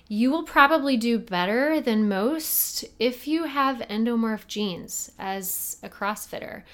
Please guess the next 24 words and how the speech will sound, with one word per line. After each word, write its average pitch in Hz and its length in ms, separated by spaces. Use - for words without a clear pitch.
You 226 220
might 226 280
be 220 360
a 202 180
mesomorph 202 800
endomorph 196 600
hybrid, 254 640
but 240 140
a 240 60
lot 233 600
of 240 340
those 226 280
women 214 340
competing 220 600
in 202 100
the 196 60
CrossFit 185 520
Games 226 300
and 196 80
a 180 40
lot 180 180
of 196 60
the 196 80
men 180 380